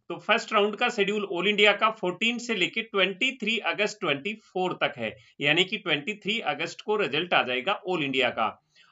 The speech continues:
और थर्टी से थर्टी फर्स्ट अगस्त तक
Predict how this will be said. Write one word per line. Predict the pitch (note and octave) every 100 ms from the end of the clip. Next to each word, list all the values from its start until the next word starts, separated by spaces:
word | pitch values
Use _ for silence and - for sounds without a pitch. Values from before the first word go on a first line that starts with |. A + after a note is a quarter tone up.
| -
और | F3 G#3 G#3+ - _
थर्टी | - F#3 F#3 B3
से | A#3+ B3+ B3+
थर्टी | D#3 D#3 B3+ C4 -
फर्स्ट | - A3+ A#3 -
अगस्त | - D#3 F#3 G#3+ - -
तक | B3 -